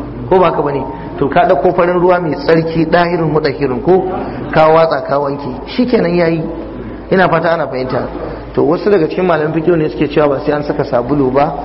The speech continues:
To amma saka sabulun baya nuna cewa wankan bai yi ba. Ko kuma a ce haramun ne a sa sabulu. Dan mutum ya saba sabulu,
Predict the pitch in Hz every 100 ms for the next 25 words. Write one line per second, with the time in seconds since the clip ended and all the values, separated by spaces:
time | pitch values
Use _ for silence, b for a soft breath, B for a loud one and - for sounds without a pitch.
0 | B B B 135 135 147 151 - 156 156
1 | 135 143 156 139 135 165 170 143 143 156
2 | 139 143 143 135 135 147 151 139 127 123
3 | 127 131 131 - - B B B - 160
4 | 165 165 139 - 147 - 135 147 151 139
5 | 139 131 135 127 117 123 120 135 170 156
6 | 156 147 143 143 147 139 127 131 151 143